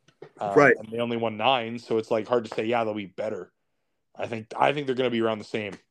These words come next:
Speaker 1: You know, I don't think they're gonna be, like, you know, a four or five win team. I think they'll be up in, you know, eight or nine, ten wins.
Speaker 2: Yeah, I, I
Speaker 1: So I
Speaker 2: think
Speaker 1: think the
Speaker 2: I,
Speaker 1: same.
Speaker 2: I could see the Giants winning six to seven games.
Speaker 1: Okay.
Speaker 2: Kind of what I,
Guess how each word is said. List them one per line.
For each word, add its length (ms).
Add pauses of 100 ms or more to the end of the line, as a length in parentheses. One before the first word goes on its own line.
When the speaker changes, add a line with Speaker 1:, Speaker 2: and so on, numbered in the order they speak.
Speaker 1:
You 100
know, 80
I 80
don't 140
think 120
they're 80
gonna 200
be, 180
like, 320 (440)
you 80
know, 80
a 20
four 240
or 40
five 300
win 200
team. 240
I 60
think 180
they'll 100
be 200
up 180
in, 220 (420)
you 80
know, 160
eight 140
or 60
nine, 400
ten 240
wins. 440 (1500)
Speaker 2:
Yeah, 340 (160)
I, 120
I 40
Speaker 1:
So 0 (140)
I 60
Speaker 2:
think 20
Speaker 1:
think 100
the 60
Speaker 2:
I, 60
Speaker 1:
same. 340 (540)
Speaker 2:
I 100
could 180
see 120
the 120
Giants 420
winning 280
six 320
to 80
seven 360
games. 420 (400)
Speaker 1:
Okay. 280 (260)
Speaker 2:
Kind 140
of 80
what 120
I, 180